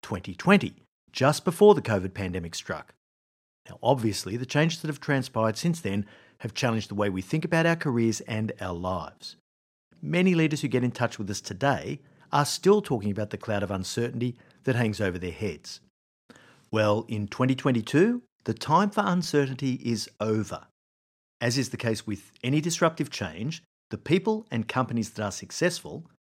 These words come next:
are the ones who understand the ambiguity and complexity for what they are. They recognise the things that are out of their control and they map a bold path forward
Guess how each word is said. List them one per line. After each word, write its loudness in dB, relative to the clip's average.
are 2
the 0
ones 2
who -4
understand 0
the -2
ambiguity 0
and -8
complexity -8
for -8
what -8
they -4
are. -2
They -4
recognise 0
the -14
things -6
that -12
are -6
out -2
of -6
their -2
control -4
and -4
they 0
map 0
a 0
bold 2
path 0
forward -2